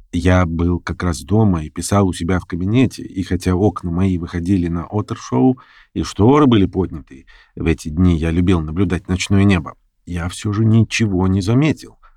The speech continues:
А между тем этот странный предмет, самый странный из всего, что когда-либо попадало из воздушных сфер на землю,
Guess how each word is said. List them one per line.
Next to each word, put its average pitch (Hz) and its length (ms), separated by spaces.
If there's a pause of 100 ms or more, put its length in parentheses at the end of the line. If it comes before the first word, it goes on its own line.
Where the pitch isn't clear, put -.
(360)
А 90 260
между 95 500
тем 107 320
этот 101 240
странный 110 480
предмет, 90 560 (420)
самый 67 400
странный 76 460
из 73 120
всего, 85 380
что - 160
когда-либо 90 640
попадало 92 540
из 85 200
воздушных 90 560
сфер 95 320
на 87 100
землю, 107 440